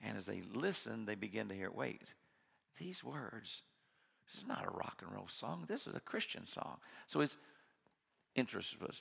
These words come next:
piqued, and he walks with me the whole mile or more back to the Ismailova Hotel. Now, he has broken English. I have almost no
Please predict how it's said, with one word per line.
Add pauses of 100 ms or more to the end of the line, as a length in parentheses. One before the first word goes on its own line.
piqued,
and (380)
he
walks
with
me
the
whole
mile (280)
or
more (280)
back
to
the
Ismailova
Hotel. (440)
Now, (720)
he
has
broken
English. (520)
I
have (680)
almost (280)
no